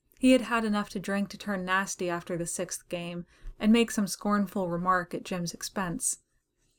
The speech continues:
Most of the people there didn't hear what he said,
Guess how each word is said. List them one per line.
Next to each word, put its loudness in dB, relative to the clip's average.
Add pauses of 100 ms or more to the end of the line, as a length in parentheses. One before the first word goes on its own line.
(140)
Most 6
of 4
the 2
people 0
there 4
didn't -2
hear -2
what -2
he -6
said, -2